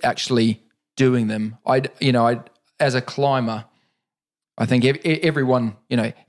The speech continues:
everyone wants to go and climb El Capitan 'cause it's the holy grail of climbing. But I'm not sure I would have had the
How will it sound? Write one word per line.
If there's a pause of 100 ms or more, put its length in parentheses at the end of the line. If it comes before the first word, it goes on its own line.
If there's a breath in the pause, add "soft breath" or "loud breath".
everyone
wants
to
go
and
climb
El
Capitan
'cause
it's
the
holy
grail
of
climbing. (1120)
But
I'm
not
sure
I
would
have
had
the